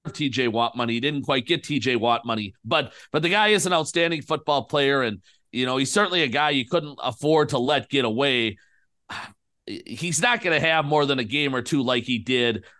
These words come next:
against Detroit, you wouldn't think, Gary, in a, in a given year. You know, three sacks is a monster game. You, you start to talk about career highs and, and things like that, but he should be a player in general, you know, that,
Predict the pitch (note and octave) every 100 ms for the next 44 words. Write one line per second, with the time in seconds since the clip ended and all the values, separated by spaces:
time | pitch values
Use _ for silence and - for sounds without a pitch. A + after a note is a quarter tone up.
0 | - A#2+ B2+ A#2 B2 B2 B2 C#3+ B2+ A#2+
1 | C#3+ C3+ B2 A#2 C3+ B2 G#2+ A#2+ A#2 A2+
2 | G#2 - _ _ _ _ - - D3 C#3
3 | B2+ C#3+ B2 B2 B2+ A#2 A#2+ B2+ G#2+ -
4 | - B2+ C3 F3+ F3 - E3+ D3 C3 C3+
5 | A#2+ A#2+ B2 A2 A#2 A2 A#2 A2+ A#2+ B2+
6 | B2 - B2 A2+ G#2 C#3 B2 A#2 A2+ G#2+
7 | - B2+ A2 B2 A#2 A2+ A2 A2 F#2+ -
8 | - - B2 B2 C3 A2+ A#2 G#2+ B2 A2+
9 | A#2+ C#3+ - B3 F#3 D#3 C3 - D3+ C#3
10 | B2 G#2+ - - _ D3+ C3 A2 C#3+ C#3
11 | A#2+ G2+ - - - B2+ B2 A#2+ A#2 G#2